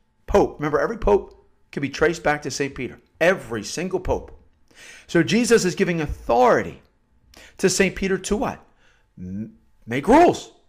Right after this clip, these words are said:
To make rules based on the times that they're in. Now, of course, you know, Saint Peter's going to only live a certain amount of more years, but of course,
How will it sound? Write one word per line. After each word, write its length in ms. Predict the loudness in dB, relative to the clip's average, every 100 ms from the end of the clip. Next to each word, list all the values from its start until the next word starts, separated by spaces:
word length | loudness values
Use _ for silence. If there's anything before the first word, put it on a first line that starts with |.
| _ _ 4
To 160 | 4
make 360 | 6 4 4 2
rules 360 | 2 4 4
based 460 | 2 2 2 0 -4 4
on 300 | 6 6 2
the 340 | -4 -6 -12 _ _ -20 _ _ _ _ _ _ -2
times 480 | 2 4 2 -2 -4
that 160 | -2 4
they're 180 | 4
in. 140 | 4 2
Now, 160 | 4
of 100 | 4
course, 380 | 4 0 0 -10 _ _ _ _ _ _ _ _ _
you 80 | -8
know, 60 | -4
Saint 240 | -4 -2
Peter's 280 | 0 -2 -2
going 180 | -2 0
to 80 |
only 240 | 0 0 -2
live 200 | -2 -2
a 40 |
certain 220 | 0 -2
amount 160 | 2 0
of 60 | 2
more 120 | -2
years, 520 | 2 4 4 2 -4 -14 -20 _ _
but 100 | -2
of 140 | -2 -2
course, 480 | -2 0 -2 -12